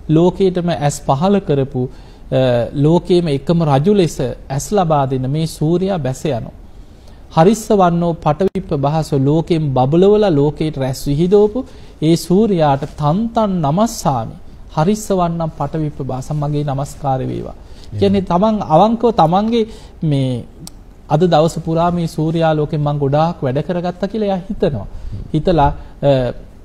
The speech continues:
Speaker 1: අදිෂ්ඨානයක් කරගන්නවා "තයජ්ජ ගුත්තා විහරේමු රත්තේ." අනේ අද රාත්‍රී කාලේ සූර්යා බැස ගියාට පස්සේ මහා ඝන අන්ධකාරයක මට රාත්‍රිය ගෙවා ගන්න වෙනවා.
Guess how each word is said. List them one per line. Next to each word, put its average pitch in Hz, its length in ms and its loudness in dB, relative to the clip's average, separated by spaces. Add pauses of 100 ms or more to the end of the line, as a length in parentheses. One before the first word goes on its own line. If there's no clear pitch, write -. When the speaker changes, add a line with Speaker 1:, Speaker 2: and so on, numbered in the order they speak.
(180)
Speaker 1:
අදිෂ්ඨානයක් 170 800 4
කරගන්නවා 131 520 0 (120)
"තයජ්ජ 175 500 2 (120)
ගුත්තා 156 520 0
විහරේමු 214 580 0
රත්තේ." - 420 -4 (380)
අනේ 151 260 0
අද 139 160 -2
රාත්‍රී 151 540 2
කාලේ 131 340 -2
සූර්යා 165 480 0
බැස 143 220 -2
ගියාට 170 400 0
පස්සේ 160 420 -4 (440)
මහා 156 380 0
ඝන 160 200 2
අන්ධකාරයක 190 760 -2
මට 170 280 -4
රාත්‍රිය 160 480 -2
ගෙවා 139 300 0
ගන්න 123 220 -4
වෙනවා. 120 260 -10